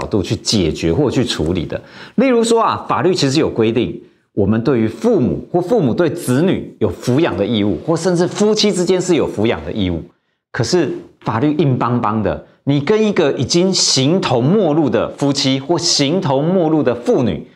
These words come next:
你要求她履行抚养义务，法律上可以做啊，但她就不愿意啊，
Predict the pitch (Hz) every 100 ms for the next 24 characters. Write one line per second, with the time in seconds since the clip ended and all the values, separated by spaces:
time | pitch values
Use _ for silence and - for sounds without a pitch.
0 | _ _ 95 117 170 165 127 147 151 185
1 | 156 135 165 180 196 175 196 107 143 131
2 | 113 - - _ _ _ _ 127 135 170
3 | 180 147 147 - 147 117 113 - _ _
4 | 233 180 - 190 190 190 - 151 202 196
5 | 208 180 156 151